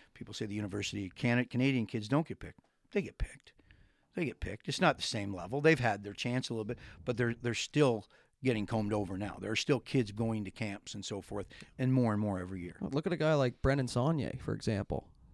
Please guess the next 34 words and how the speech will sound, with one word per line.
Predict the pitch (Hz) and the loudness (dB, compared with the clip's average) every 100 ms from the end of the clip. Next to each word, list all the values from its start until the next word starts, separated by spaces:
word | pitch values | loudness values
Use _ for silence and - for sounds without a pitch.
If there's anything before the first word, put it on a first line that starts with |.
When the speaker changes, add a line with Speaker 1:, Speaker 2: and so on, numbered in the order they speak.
| - | -6
Speaker 2:
He | 143 139 135 127 101 - - | 0 4 4 4 2 -4 -6
was | 127 123 | 0 0
playing | 123 143 135 131 123 117 113 | 4 6 6 4 0 -2 4
major | 139 139 | 6 6
midget. | 131 139 139 139 | 6 6 6 6
He, | 113 - - - | 2 -2 -12 -4
I | |
think | 127 131 | 0 2
he | 117 | 2
barely | 123 131 131 | 4 4 4
cracked | - 135 - | 4 2 2
the | 139 | -4
squad. | - 120 123 | 2 4 4
He | 123 | 4
was, | 95 - | 0 -2
like, | - | -4
five | - 120 131 - | -2 2 2 2
foot | 147 | 2
eight. | 117 131 - - - - | 2 -2 -6 -20 -20 -8
Speaker 1:
Cut | - | 2
Speaker 2:
And | 135 | 4
then | 135 | 4
Speaker 1:
from | 143 131 | 4 0
the | 113 | 2
mo-, | 117 143 | 2 0
he | - 139 | -4 -4
got | 170 - | -4 -4
cut | - 220 - | -6 -6 -4
from | 139 113 - - - - - _ _ _ _ - | -4 -4 -8 -20 -20 -20 -20 _ _ _ _ 0
midget | 139 147 190 143 113 113 | 4 6 4 2 0 -2
his | 113 | -4
first | - 143 139 - | -2 0 2 4
year. | 156 254 | 6 8
Speaker 2:
Yes. | 190 - - | 8 4 -4